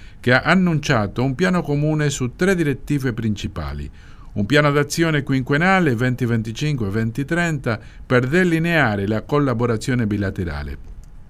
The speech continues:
Il contrasto congiunto alle diverse forme di criminalità, dal narcotraffico alla corruzione al traffico di esseri umani.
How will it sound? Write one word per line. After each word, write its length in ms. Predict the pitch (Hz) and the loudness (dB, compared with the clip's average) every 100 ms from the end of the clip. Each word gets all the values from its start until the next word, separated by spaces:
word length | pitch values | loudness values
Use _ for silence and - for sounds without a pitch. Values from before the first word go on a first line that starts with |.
| - - - | -20 -18 -4
Il 120 | 110 | -2
contrasto 460 | 151 156 185 180 151 | 2 2 2 2 0
congiunto 540 | 151 151 185 160 123 | 0 2 2 2 2
alle 160 | 110 110 | 2 2
diverse 420 | 113 131 127 120 | 2 0 0 -2
forme 300 | 131 135 120 | 0 0 0
di 100 | 113 | -2
criminalità, 800 | 107 113 110 104 107 151 160 113 - - - - - | -2 0 0 0 0 2 2 2 -6 -18 -18 -14 -4
dal 220 | 107 110 | -2 0
narcotraffico 920 | 110 107 104 175 202 196 175 175 165 | 0 0 -2 4 4 4 -2 0 -2
alla 380 | 127 143 139 135 | 0 2 2 0
corruzione 800 | 143 139 127 - 165 113 101 123 | 0 -2 -4 2 4 4 0 0
al 180 | 170 | -2
traffico 480 | 151 143 135 123 127 | 0 0 0 -2 -2
di 140 | 110 107 | 0 0
esseri 300 | 107 113 127 | 0 0 2
umani. 440 | 160 143 87 | 4 2 2